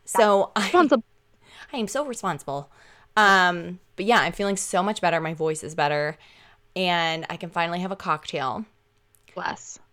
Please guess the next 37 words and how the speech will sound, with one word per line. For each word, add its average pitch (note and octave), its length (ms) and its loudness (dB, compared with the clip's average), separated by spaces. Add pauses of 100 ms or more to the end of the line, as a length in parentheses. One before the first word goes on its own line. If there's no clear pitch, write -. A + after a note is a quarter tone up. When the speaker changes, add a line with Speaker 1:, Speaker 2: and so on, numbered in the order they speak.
(120)
Speaker 1:
Yes. - 440 -6 (160)
I'm F#3 240 0
like E3 560 -4 (1040)
Speaker 2:
Christmas A#3+ 400 -2
is B3+ 120 0
the G#3+ 80 4
best F3 240 -2
time E3 180 -2
for D#3+ 120 -2
cocktails, - 560 -6
too. - 180 -2 (300)
Speaker 1:
I C4 60 -12
know. B3 440 -10
It's D#3+ 120 -12
just A3 180 -12
like, A3 200 -10
mm, A#3+ 260 -8
I - 420 -20
just - 200 -16
need A#3 100 -10
a, C#3+ 200 -12 (1160)
a - 40 -18
glass E3+ 180 -10
Speaker 2:
A G#3 40 2
Speaker 1:
of G#3+ 80 2
Speaker 2:
w-, F3 40 -6
Speaker 1:
wine. D3+ 440 -4
Speaker 2:
a - 20 -18
glass A3 200 -12
of F3 120 -6
red G#3+ 160 -6 (140)
wine. D#3+ 320 -4 (500)
Speaker 1:
<laughs> - 560 -4
Sip A#3 240 -2
by A3+ 80 -4
the E3+ 120 -8
fire. G#3 540 -8